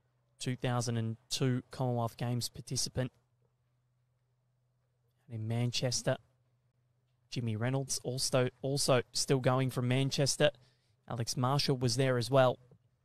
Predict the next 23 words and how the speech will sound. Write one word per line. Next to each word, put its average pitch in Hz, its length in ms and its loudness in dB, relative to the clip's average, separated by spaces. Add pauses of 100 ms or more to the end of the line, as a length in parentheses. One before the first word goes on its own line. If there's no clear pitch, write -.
(2500)
Australian 107 460 -6
national 110 340 -2
coach - 360 -6
Gary 113 260 -2
Willis 127 320 0
was 120 120 -2
part 113 220 -6
of 107 60 -6
the 113 120 -2
Australian 113 440 -2
team 113 300 0
there 123 180 2
at - 120 -6
Manchester 147 560 0 (560)
in 127 140 -2
two 135 180 2
thousand 127 400 2
and 113 100 0
two. 202 240 6 (4000)
Ellen 101 220 -8
Ryan 104 320 -4
with 104 160 -6
her 113 340 0